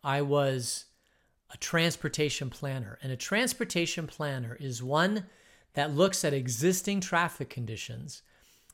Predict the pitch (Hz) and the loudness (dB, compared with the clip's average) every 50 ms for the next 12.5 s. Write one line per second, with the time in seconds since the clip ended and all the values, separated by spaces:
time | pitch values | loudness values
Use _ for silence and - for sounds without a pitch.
0 | _ _ - 147 151 147 139 156 165 170 175 175 - - 156 131 143 139 117 120 | _ _ -4 -2 0 2 4 6 6 6 6 4 0 -2 -4 -4 -2 -2 2 4
1 | 147 160 185 190 180 185 - 180 175 170 175 170 175 175 - - - - - 143 | 4 6 6 6 2 2 2 2 4 4 4 4 2 0 -4 -10 -16 -12 -10 -8
2 | - - - 156 147 139 135 135 135 135 135 135 131 123 _ _ _ - - 139 | -6 -4 -2 -2 -2 0 -2 -2 -4 -6 -6 -8 -10 -14 _ _ _ -6 -2 0
3 | 131 127 123 123 120 123 170 214 - _ _ _ _ - 139 - - - 139 139 | 0 0 0 0 -2 -4 -8 -14 -20 _ _ _ _ -6 -4 -4 -4 -4 -4 -4
4 | 131 131 - 131 120 113 - - 127 123 131 151 147 135 143 147 147 160 151 139 | -4 -4 -6 -6 -6 -6 -8 -10 -10 -10 -10 -10 -6 -2 0 0 2 0 -2 -2
5 | 123 123 117 113 135 139 143 143 147 143 - 139 139 135 - - - - 156 135 | -4 -6 -6 -4 -2 0 0 0 -2 -4 -6 -6 -6 -4 -6 -6 -10 -8 -8 -6
6 | - - 151 - - 139 135 123 120 - 117 110 117 117 120 - _ _ - _ | -6 -6 -8 -8 -6 -4 -4 -4 -4 -6 -10 -10 -10 -12 -12 -14 _ _ -20 _
7 | _ _ _ _ _ _ _ _ - 135 123 120 120 117 123 156 151 - - 160 | _ _ _ _ _ _ _ _ -6 -4 -4 -2 -2 0 0 0 0 0 0 -2
8 | 147 135 131 120 - - 170 135 131 143 156 131 135 131 123 123 127 131 131 123 | -2 -2 -4 -6 -6 -8 -6 -4 -4 -4 -2 -2 -4 -4 -2 -2 -4 -4 -6 -6
9 | - - 123 113 131 139 117 110 123 131 - _ _ _ _ _ _ _ _ _ | -8 -8 -8 -6 -4 -4 -6 -6 -10 -14 -18 _ _ _ _ _ _ _ _ _
10 | _ _ - 143 139 131 131 139 135 123 143 131 120 127 139 160 196 233 262 262 | _ _ -4 -4 -4 -4 -4 -4 -2 0 0 0 0 2 6 8 10 10 10 10
11 | 247 - - - 254 254 233 160 131 123 131 123 139 143 143 - - - - - | 8 6 4 2 2 4 4 4 2 0 -2 -2 -2 -4 -4 -6 -12 -20 -20 -16
12 | - 156 127 139 135 135 131 139 - - | -10 -6 -2 -2 0 0 -2 -4 -6 -12